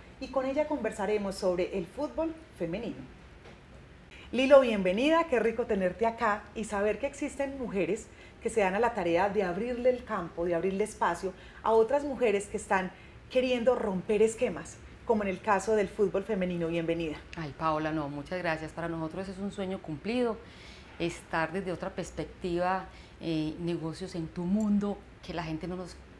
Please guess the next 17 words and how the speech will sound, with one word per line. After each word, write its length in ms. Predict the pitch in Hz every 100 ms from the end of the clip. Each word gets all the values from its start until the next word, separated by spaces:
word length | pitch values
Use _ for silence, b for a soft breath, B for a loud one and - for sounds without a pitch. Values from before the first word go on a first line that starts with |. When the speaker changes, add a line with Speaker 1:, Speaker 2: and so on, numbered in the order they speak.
| - -
Speaker 2:
califique 440 | 170 160 165 180
solamente 560 | 180 175 175 170 - 180
jugadoras 420 | 170 160 151 165
de 60 | 175
fútbol 280 | 165 165
en 80 | 175
una 140 | 151 160
cancha, 320 | 185 180 180
sino 280 | 165 156 -
que 200 | 175 165 B B B 208
muy 220 | 226 220
chévere 300 | 220 208 202
y 60 |
muy 100 | 175
bacana 480 | 160 180 190 190 185
tu 80 | 185
invitación 600 | 165 156 151 196 226